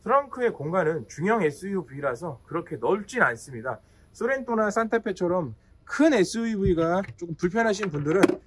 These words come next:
이렇게 중형 에스유브이 타시는 것도 나쁘지 않다고 생각이 됩니다.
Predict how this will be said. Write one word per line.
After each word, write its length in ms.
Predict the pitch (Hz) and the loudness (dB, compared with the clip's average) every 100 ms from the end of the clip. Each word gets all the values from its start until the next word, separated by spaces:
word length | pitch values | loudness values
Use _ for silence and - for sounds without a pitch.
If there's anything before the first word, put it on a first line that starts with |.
| _ | _
이렇게 400 | 156 196 160 196 190 | 0 2 2 0 -2
중형 360 | 151 185 220 | 2 4 4
에스유브이 520 | 151 - 185 170 160 | 2 2 2 2 0
타시는 380 | 156 214 254 254 | -2 -6 -6 -2
것도 400 | 202 160 135 226 - _ | 4 4 4 -4 -8 _
나쁘지 320 | - 117 170 160 | -16 -12 -4 -2
않다고 320 | 139 151 139 | -2 -4 -6
생각이 360 | 185 190 175 | -4 -2 -4
됩니다. 480 | - 131 120 110 190 | -6 -8 -4 -4 -4